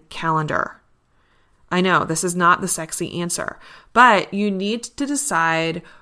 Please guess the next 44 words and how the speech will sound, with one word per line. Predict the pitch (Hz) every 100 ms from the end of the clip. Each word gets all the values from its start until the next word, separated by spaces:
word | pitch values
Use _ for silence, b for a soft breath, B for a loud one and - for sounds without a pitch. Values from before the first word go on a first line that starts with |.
| B
what | 180 185 220 - 190
your | 185 196 190
frequency | - - 208 233 233 175 - 160
is | 160 160
going | 175 180
to | 180 190
be | 214 269 220 165 165 170 b -
for | - 190 185
your | 185
marketing. | 190 180 180 175 170 - - 202 b b b b 190
Now, | 190
how | 208 214
do |
we | 226 202
do | 170 196 175
this? | 151 - - - - b b b 196
We | 196
sit | - 220 226
down | 233 220
and | 214
we | 196
think | 185 190 190
about, | 180 165 131 -
"How | - 185 202
often | 196 202 - 208
am | 208
I | 214
selling | - 175 165 170
each | - 160
of | 180
my | 160
products, | 160 - 170 175 175
programs, | - 185 170 170 170
and | 196 -
services? | 160 156 151 156 151 170
When | 180 214 240
am | 202
I | 160 160
selling | - 165 160 151 147
them?" | 143 151 151 B B B B _
And | 202
then | 208 208
from | 233 220
there, | 240 269 202 180 190